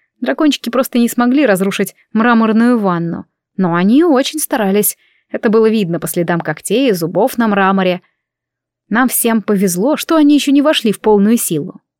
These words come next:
Погружаясь в тёплую с пеной воду, я не учла одного —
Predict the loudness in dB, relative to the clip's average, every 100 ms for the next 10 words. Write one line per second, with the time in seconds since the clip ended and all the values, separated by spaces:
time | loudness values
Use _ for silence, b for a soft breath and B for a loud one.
0 | _ _ _ _ _ _ _ -6 -4 -2
1 | 0 0 -2 -4 -2 -2 0 0 0 0
2 | 0 0 0 0 2 0 0 0 -2 -2
3 | -4 -4 -4 -2 -2 -2 -4 -4